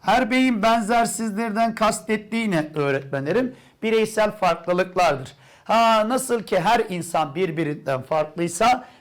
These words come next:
beyinlerin de birbirinden farklı olduğunu söyleyecektir. Bunun dışında öğrenmede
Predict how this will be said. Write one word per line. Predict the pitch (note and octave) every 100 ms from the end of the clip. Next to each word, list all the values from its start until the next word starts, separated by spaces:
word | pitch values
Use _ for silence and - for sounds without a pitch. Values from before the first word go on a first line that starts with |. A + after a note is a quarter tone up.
| -
beyinlerin | E3 G#3+ A3 G#3 A3 B3+ A3+
de | F#3 D#3 - -
birbirinden | G3 E3+ E3+ E3 D#3 C#3
farklı | - F#3+ F#3+ E3+
olduğunu | D3+ C#3 F3 F#3+ F#3+
söyleyecektir. | - E3 D3+ C#3 C3+ C#3+ C#3 B2+ - - _ _ -
Bunun | G3+ B3+ A#3
dışında | B3 A#3 A#3 B3 A#3+ - - _ _ _ _ _ -
öğrenmede | G3+ A#3 A#3 A#3+ A#3+ A#3+ G#3+ B3+ C4 -